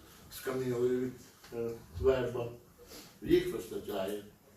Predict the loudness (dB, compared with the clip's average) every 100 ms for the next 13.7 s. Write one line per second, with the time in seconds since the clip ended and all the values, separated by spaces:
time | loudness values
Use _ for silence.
0 | -14 -6 -4 -4 -6 -4 -4 -4 -6 -6
1 | -4 -4 -4 -8 -18 -20 -18 -18 -18 -20
2 | -20 _ -16 -2 0 2 2 0 2 2
3 | 2 -2 -4 -4 -2 -2 -4 -6 -8 -20
4 | -20 -12 -6 -2 2 4 2 0 -2 0
5 | -2 -6 -8 -6 -4 -4 -4 -6 -14 -20
6 | -20 -20 -18 -16 -8 -4 -2 -2 -2 -4
7 | -6 -4 -4 -6 -8 -14 -6 2 6 6
8 | 4 0 2 4 4 0 -2 -4 -6 -8
9 | -2 -2 -2 -6 -10 -4 0 2 0 0
10 | -4 -8 -18 -20 -20 -20 -8 -4 -2 -4
11 | -6 -8 -10 -10 -10 -14 -18 -20 -20 -18
12 | -2 2 4 4 4 2 2 2 2 0
13 | -6 -4 -4 -2 0 2 0